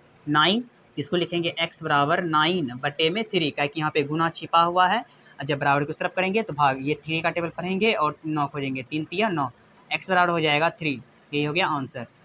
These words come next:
अ, अंतिम और आखिरी जो एक पार्ट बचा है भाग वाला, ये जो भाग का है इस पर भी हम एक example देते हैं। जैसे कि x बटे थ्री बराबर है थ्री, तो हमें करना क्या है, x का x लिख लेंगे, बराबर लिखेंगे, ये देखिए तीन भाग में है।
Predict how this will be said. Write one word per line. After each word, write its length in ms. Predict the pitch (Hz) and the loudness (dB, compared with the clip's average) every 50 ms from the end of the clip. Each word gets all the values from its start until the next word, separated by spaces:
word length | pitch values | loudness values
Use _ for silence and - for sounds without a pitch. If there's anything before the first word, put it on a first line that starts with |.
| _ _ _ _ _ _ _ - - - - | _ _ _ _ _ _ _ -20 -20 -12 -4
अ, 180 | 135 131 127 | -2 0 0
अंतिम 360 | - - 151 156 - 185 185 185 | 0 0 -2 -2 -2 -2 0 2
और 100 | 170 160 | 4 4
आखिरी 300 | 156 156 - 180 190 185 | 4 4 2 0 -2 0
जो 320 | 170 165 160 147 139 135 123 - - - 143 - _ _ _ _ _ - | 0 0 0 0 -2 -4 -8 -16 -20 -20 -20 -20 _ _ _ _ _ -12
एक 140 | 147 143 - - | -12 -12 0 0
पार्ट 180 | 160 147 - 165 | 0 0 2 -2
बचा 220 | 151 156 156 151 | -6 0 2 2
है 140 | 156 175 180 | 4 2 0
भाग 260 | 156 156 143 143 147 | 2 4 6 6 6
वाला, 240 | 147 156 175 208 254 262 - _ _ _ - _ _ _ _ - | 6 4 4 4 2 0 -6 _ _ _ -20 _ _ _ _ -4
ये 100 | 156 156 | -4 0
जो 100 | 156 160 | 0 0
भाग 220 | 143 135 143 143 143 | 0 2 0 0 0
का 160 | - 190 175 | 0 -2 0
है 140 | 180 196 180 | 0 0 -2
इस 80 | - | -2
पर 140 | - 175 160 | -2 -4 -4
भी 60 | 151 | -2
हम 80 | 156 160 | 0 -2
एक 100 | 151 143 | -2 -2
example 440 | 147 147 147 143 143 139 - 147 143 | -2 -4 -4 -2 -4 -4 -6 -8 -8
देते 200 | 151 147 165 165 | -8 -8 -8 -8
हैं। 120 | 185 190 | -8 -6
जैसे 220 | 160 147 151 151 147 | -8 -10 -10 -6 -4
कि 160 | 160 175 185 - - - - - - _ - - | -4 -4 -6 -8 -18 -20 -20 -20 -20 _ -4 -2
x 300 | 156 170 - - - 165 | 0 0 -2 -4 -6 -4
बटे 280 | 165 160 - 175 175 175 | -4 -4 0 -2 -2 -2
थ्री 340 | - - 170 165 147 131 123 - - - 147 | -2 -2 -2 -2 -2 -4 -6 -10 -20 -16 -8
बराबर 420 | 143 147 147 139 143 143 156 160 151 | -4 0 4 4 4 4 4 0 0
है 160 | 170 190 190 | 0 0 -2
थ्री, 300 | - - 180 147 131 120 _ _ _ _ - _ - | -2 -4 -4 -4 -4 -6 _ _ _ _ -20 _ -6
तो 40 | 151 | -2
हमें 140 | 160 180 175 | -2 -2 2
करना 280 | - 175 175 185 185 175 | 2 2 4 4 2 2
क्या 160 | - 202 190 | 4 2 2
है, 200 | 190 233 262 269 - _ _ _ _ _ _ _ _ _ - | 4 2 -2 -2 -8 _ _ _ _ _ _ _ _ _ -2
x 240 | 147 165 160 - - | 0 0 0 -2 0
का 160 | - 180 170 | 2 2 2
x 120 | 165 - 196 | 2 0 -4
लिख 140 | 190 180 190 | -4 -2 0
लेंगे, 280 | 185 185 196 214 208 175 | 0 0 0 -2 -2 0
बराबर 320 | 165 165 160 165 170 170 | 4 6 6 6 4 2
लिखेंगे, 320 | 185 175 180 196 190 165 | -2 -4 -4 -4 -4 -4
ये 140 | 156 156 160 | -2 -2 -2
देखिए 220 | 165 156 156 175 160 | -2 -2 -2 -2 -4
तीन 280 | - 175 170 165 151 127 | -2 -4 -4 -4 -4 -2
भाग 320 | 131 139 139 143 147 156 | 2 4 6 6 4 4
में 100 | 175 180 | -2 0
है। 220 | 185 214 202 165 | 2 2 2 2